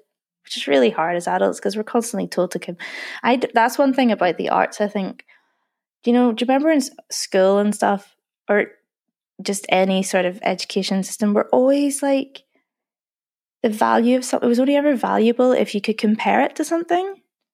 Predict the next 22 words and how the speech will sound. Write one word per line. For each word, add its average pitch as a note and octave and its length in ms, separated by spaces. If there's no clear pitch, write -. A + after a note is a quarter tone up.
This A#3+ 240
is B3+ 460
good G#3+ 300
because G3 580
so-and-so G#3 600
did G3+ 180
it - 140
like G3 220
this, G3 400
and G3 180
then F#3+ 400
they're, G3 200
they're F#3+ 180
sort G3 180
of F#3+ 160
imitating G3 580
that. F#3 260
And, - 240
like, G#3 180
what - 300
is - 160
that? D#4+ 260